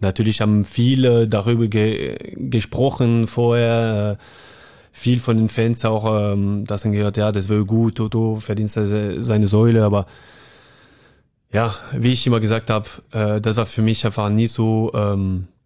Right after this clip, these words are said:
vorstellbar, äh, weil, wie gesagt, ich hab einfach nur meinen Job gemacht und, äh, auf einmal nach meiner Karriere komme ich hier und dann bekomme ich einfach eine Säule in, äh,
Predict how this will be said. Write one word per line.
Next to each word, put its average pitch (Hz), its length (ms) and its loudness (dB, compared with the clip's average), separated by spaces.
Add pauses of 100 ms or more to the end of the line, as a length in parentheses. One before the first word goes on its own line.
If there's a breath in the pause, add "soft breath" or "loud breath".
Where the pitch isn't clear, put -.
(640)
vorstellbar, 98 880 -2
äh, 92 800 -4
weil, 90 520 -4 (280)
wie 95 120 -8
gesagt, 98 420 -4 (600)
ich 113 200 -2
hab 123 140 -2
einfach 139 240 -2
nur 131 160 2
meinen 120 220 2
Job 120 200 0
gemacht 120 420 0
und, 113 200 0
äh, 110 40 0
auf 107 440 -2
einmal 117 380 -2 (1300)
nach 117 180 0
meiner 117 180 0
Karriere 110 500 -2
komme 117 260 -2
ich 107 120 -4
hier 117 320 -2
und 107 240 -2
dann 110 380 -2
bekomme 107 280 -2
ich 107 100 -4
einfach 104 180 -4
eine 104 140 0
Säule 107 320 2
in, 104 160 0
äh, 101 180 -2